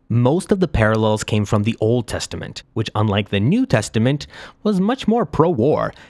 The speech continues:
and often had God siding with his chosen people, the Jews, as they entered into conflict with their enemies. But of course, the Crusaders and their cause were even more divine than the Israelites of old because they were more righteous or whatever, blah, blah, blah, blah, blah, blah,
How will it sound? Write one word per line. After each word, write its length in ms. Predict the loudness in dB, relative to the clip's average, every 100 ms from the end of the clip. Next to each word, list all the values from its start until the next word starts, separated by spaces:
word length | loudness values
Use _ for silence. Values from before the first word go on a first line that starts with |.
| _
and 140 | -8 0
often 380 | 0 2 0 2
had 220 | 2 2
God 320 | 0 0 -2
siding 420 | -4 -2 0 0
with 120 | 0
his 180 | 0 -2
chosen 340 | 0 0 0 0
people, 400 | -2 -2 -8 -4
the 100 | -2
Jews, 380 | 0 0 0 -6 _ _ -2
as 140 | 0
they 140 | 2 0
entered 300 | 0 2 2
into 160 | 2 -2
conflict 540 | 2 2 2 -2 -2
with 100 | 0
their 120 | 2
enemies. 580 | 2 2 0 -4 -8 -14 _ _ _ _ 0
But 100 | 0
of 160 | 0
course, 340 | 2 2 2 -4
the 100 | 0
Crusaders 540 | 0 0 0 2 0
and 100 | 0
their 120 | 0
cause 320 | 2 2 2
were 100 | 2
even 220 | 0 0 0
more 180 | 0
divine 400 | 0 0 2 2
than 140 | 0 2
the 100 | 2
Israelites 400 | 2 0 0 0
of 100 | 0
old 320 | 0 0 -4
because 260 | -2 -2 0
they 140 | 0
were 80 | 0
more 220 | 0 0
righteous 500 | 0 -2 -2 -4 -4
or 120 | -2
whatever, 440 | -2 -2 -4 -4 -4
blah, 160 | -4
blah, 220 | -4 -6
blah, 200 | -6 -4
blah, 0 |
blah, 280 | -2 -2 0
blah, 120 | -2